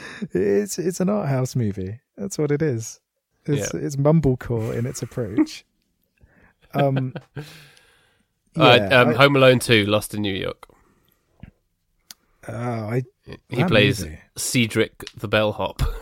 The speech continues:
Speaker 2: <laughs>
Speaker 1: Does he now?
Speaker 2: <laughs> Have you not even seen it?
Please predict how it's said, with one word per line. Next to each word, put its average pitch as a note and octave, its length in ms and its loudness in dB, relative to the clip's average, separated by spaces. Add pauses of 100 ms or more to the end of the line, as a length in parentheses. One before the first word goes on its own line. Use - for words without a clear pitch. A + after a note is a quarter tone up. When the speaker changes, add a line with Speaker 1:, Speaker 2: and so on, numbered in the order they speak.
(120)
Speaker 2:
<laughs> - 300 -20
Speaker 1:
Does - 340 4
he D#3 160 4
now? B2+ 380 -2 (200)
Speaker 2:
<laughs> - 200 -20
Have B2 120 -6
you C#3+ 60 4
not D#3 160 4
even D#3 200 -2
seen D#3+ 220 -2
it? - 100 -10